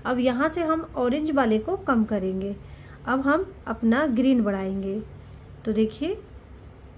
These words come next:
दोनों side से, वहाँ यहाँ पे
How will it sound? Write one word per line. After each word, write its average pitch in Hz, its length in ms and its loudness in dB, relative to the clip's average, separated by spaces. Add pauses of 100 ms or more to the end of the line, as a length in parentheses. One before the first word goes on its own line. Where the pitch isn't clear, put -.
(1500)
दोनों 254 320 4
side 240 300 2
से, - 280 -6 (160)
वहाँ 240 220 2
यहाँ 269 320 6
पे 311 140 0